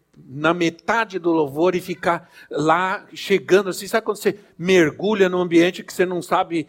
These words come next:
o que tá acontecendo, o que, que que aconteceu? Não. Você chega, claro, eu tô falando de, é, de momentos,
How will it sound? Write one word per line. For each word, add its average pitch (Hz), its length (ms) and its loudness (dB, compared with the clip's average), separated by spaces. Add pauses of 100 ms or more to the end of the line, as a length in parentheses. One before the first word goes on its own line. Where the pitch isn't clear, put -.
(400)
o - 20 -20
que - 140 -20
tá - 160 -4
acontecendo, 175 840 -2
o 147 60 -4
que, 170 280 -2 (300)
que 175 140 -2
que 180 60 -2
aconteceu? 165 380 -2
Não. 131 200 -4 (320)
Você 151 240 -4
chega, 165 300 0
claro, 170 300 0 (340)
eu 143 80 -4
tô 160 120 -2
falando 180 380 0
de, 185 240 -4 (280)
é, 131 320 0
de 143 360 0
momentos, 175 840 -2